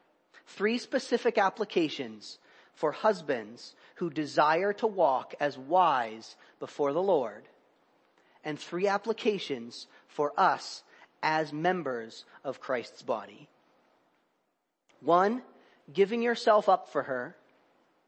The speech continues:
Two, sanctifying her. And three, cherishing her. First, husbands,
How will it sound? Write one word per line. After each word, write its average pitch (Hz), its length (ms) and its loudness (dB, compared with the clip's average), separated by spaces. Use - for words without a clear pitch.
Two, 233 560 2
sanctifying 190 840 2
her. 147 360 -2
And 143 160 -6
three, 143 600 -4
cherishing 127 560 0
her. - 180 -20
First, - 560 4
husbands, 254 840 2